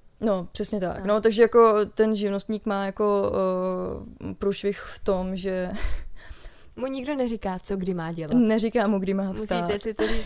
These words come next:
Speaker 2: sami a musíte si být docela drsným šéfem, zvláště na začátku,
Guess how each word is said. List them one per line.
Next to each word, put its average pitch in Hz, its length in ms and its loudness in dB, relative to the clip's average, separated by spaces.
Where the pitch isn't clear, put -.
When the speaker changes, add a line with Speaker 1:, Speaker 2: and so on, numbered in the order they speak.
Speaker 2:
sami 175 380 -4
a 214 120 -2
musíte 202 600 -8
si 202 300 -8
být 190 260 -8
docela 190 460 -8
drsným 185 420 -8
šéfem, 175 420 -6
zvláště 180 340 -6
na 180 80 -6
začátku, 165 580 -8